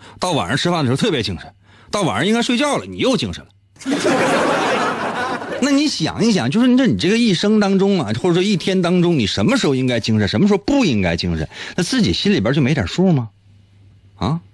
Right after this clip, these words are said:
有没有动过脑啊？那收听收看我们的节目，就是有没有点什么事儿就应该做呀？<laughs> 那有些朋友说：“应该，那你让我们做什么？”积极的参与到我们的节目当中来，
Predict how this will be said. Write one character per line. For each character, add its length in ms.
有 180
没 120
有 80
动 120
过 120
脑 220
啊？ 240
那 80
收 160
听 160
收 120
看 160
我 60
们 80
的 80
节 220
目， 140
就 100
是 120
有 120
没 100
有 120
点 120
什 120
么 80
事 100
儿 80
就 100
应 60
该 100
做 280
呀？ 100
<laughs> 60
那 100
有 100
些 140
朋 100
友 60
说 80
：“应 80
该， 80
那 120
你 120
让 160
我 40
们 80
做 140
什 160
么？” 80
积 320
极 220
的 140
参 480
与 140
到 160
我 120
们 160
的 80
节 140
目 100
当 140
中 100
来， 180